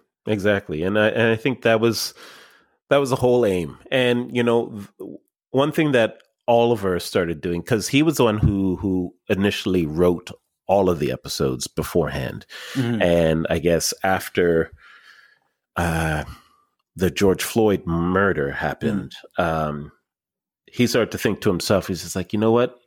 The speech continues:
Speaker 1: I've, I've been writing this particular voice in my head, but I think I need to actually reach out to the person who will be speaking it to,
Speaker 2: Mm.
Speaker 1: to get his input."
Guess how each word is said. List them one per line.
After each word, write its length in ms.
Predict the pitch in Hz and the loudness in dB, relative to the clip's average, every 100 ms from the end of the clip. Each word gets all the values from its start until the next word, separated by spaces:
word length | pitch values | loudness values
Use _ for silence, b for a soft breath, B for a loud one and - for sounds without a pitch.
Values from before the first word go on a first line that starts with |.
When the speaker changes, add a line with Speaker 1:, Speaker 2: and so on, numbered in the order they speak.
| _ - | _ -6
Speaker 1:
I've, 300 | 143 - - | -6 -6 -6
I've 220 | 104 127 147 | -2 0 2
been 420 | 151 120 92 82 | 2 0 -2 0
writing 460 | 95 101 101 92 82 | 4 4 2 2 2
this 220 | 110 - | 0 0
particular 480 | - - 98 87 78 | -6 -4 0 0 0
voice 400 | 69 90 82 - | 2 2 2 0
in 160 | 92 | -2
my 220 | 80 87 87 | 0 0 0
head, 400 | 76 73 67 - | 0 -2 -2 -4
but 100 | 76 | -2
I 80 | 76 | 0
think 220 | 104 92 | 0 0
I 60 | |
need 240 | 85 85 82 | 0 -2 0
to 100 | 78 | -2
actually 300 | 71 - 73 | -2 -4 -6
reach 340 | 73 87 - | -2 -2 0
out 340 | 82 80 76 - b b b - | 0 0 -2 -12 b b b -2
to 120 | 117 | -2
the 80 | 170 | 0
person 360 | - 92 87 | 0 -2 -2
who 120 | 76 92 | 0 2
will 200 | 95 82 | 2 2
be 140 | 82 | 0
speaking 500 | - - 165 - 85 | -2 -2 -6 -4 -2
it 300 | 78 - - - | -2 -4 -12 -2
to, 420 | 139 90 80 76 | 2 2 0 -4
Speaker 2:
Mm. 40 | B B B B B B B B _ _ - | B B B B B B B B _ _ -4
Speaker 1:
to 80 | 131 | -2
get 180 | 104 95 | 0 2
his 240 | 120 98 | 2 2
input." 380 | 123 127 85 | 2 2 0